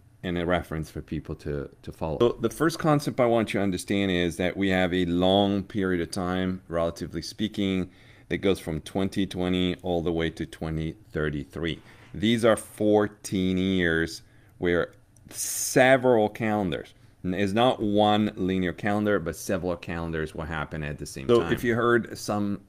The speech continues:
Speaker 1: uh, people or groups talking about fourteen years, that is correct. However, it's not fourteen years, um, as perhaps you've been taught, but, uh, in this particular fashion. So the tribulation doesn't have to start for the fourteen years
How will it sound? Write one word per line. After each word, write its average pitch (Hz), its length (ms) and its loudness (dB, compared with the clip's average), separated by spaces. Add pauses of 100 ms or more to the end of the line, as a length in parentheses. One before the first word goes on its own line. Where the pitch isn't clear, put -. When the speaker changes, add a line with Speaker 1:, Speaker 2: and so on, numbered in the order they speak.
Speaker 1:
uh, 87 240 -4
people 110 460 -2
or 90 80 0
groups 101 580 0
talking 98 260 0
about 87 220 -2
fourteen 85 480 -2
years, 92 480 0
that 82 320 -2
is 92 160 -2
correct. 85 480 0
However, 85 480 0 (280)
it's 80 180 -4
not 90 280 -2
fourteen 87 680 -4
years, 85 600 -4 (160)
um, 78 380 -6
as 90 380 -4 (260)
perhaps - 420 -4
you've 76 160 -8
been 80 320 -6 (160)
taught, 101 460 2
but, 87 320 2 (420)
uh, 82 240 -2
in 95 140 -2
this 101 140 0
particular 90 420 -4
fashion. 87 400 -2
So 92 180 -2
the 92 180 -6
tribulation 117 520 2
doesn't 98 240 -2
have 101 160 0
to 87 100 -6
start 92 500 0
for 85 120 -8
the 78 120 -6
fourteen - 640 -6
years 82 400 -6